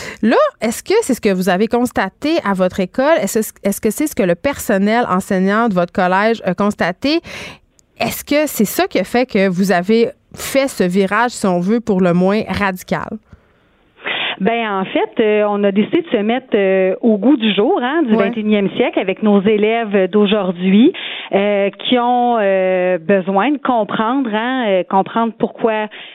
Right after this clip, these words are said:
Speaker 2: il y a des règles, euh, pourquoi telle règle est là, euh, puis de quelle façon, là, on doit l'appliquer. Donc,
Speaker 1: Mm.
Speaker 2: c'est un peu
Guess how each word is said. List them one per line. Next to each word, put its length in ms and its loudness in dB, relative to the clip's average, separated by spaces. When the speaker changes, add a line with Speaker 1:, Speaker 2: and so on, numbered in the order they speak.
Speaker 2:
il 80 -2
y 20 4
a 60 2
des 160 2
règles, 480 0
euh, 140 2
pourquoi 320 -2
telle 240 0
règle 300 -2
est 100 4
là, 420 2
euh, 760 2
puis 320 -4
de 120 0
quelle 200 -2
façon, 480 -2
là, 160 2
on 60 2
doit 220 0
l'appliquer. 420 -2
Donc, 160 -2
Speaker 1:
Mm. 80 -2
Speaker 2:
c'est 80 0
un 80 -4
peu 140 -6